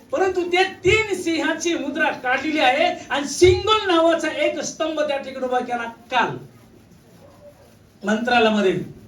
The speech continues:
भयानक वादळ निर्माण झालेलं आहे, सगळे एकमेकाच्या विरोधात. प्रियानो, सैतान हा गरजणाऱ्या सिंहासारखा कोणाला गिळा म्हणून उठलेला आहे. अजून आम्ही झोपेत आहोत.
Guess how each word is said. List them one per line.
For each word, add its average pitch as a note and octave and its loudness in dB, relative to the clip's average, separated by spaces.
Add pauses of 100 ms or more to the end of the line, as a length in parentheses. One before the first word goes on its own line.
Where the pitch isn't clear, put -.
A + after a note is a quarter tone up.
(220)
भयानक E4+ 2
वादळ C#4 2
निर्माण A3 2
झालेलं F3+ 0
आहे, C#3+ -6 (1040)
सगळे F4 4
एकमेकाच्या D#4+ 2
विरोधात. C#4+ 0 (920)
प्रियानो, B3 2 (580)
सैतान A#3+ -2
हा A#3+ 0
गरजणाऱ्या A#3 -4
सिंहासारखा A3 -4
कोणाला G#3+ 0
गिळा G3+ -4
म्हणून G3 -4
उठलेला F#3 -6
आहे. E3 -8 (300)
अजून G3 -2
आम्ही F#3+ 0
झोपेत F3+ 2
आहोत. D#3+ -2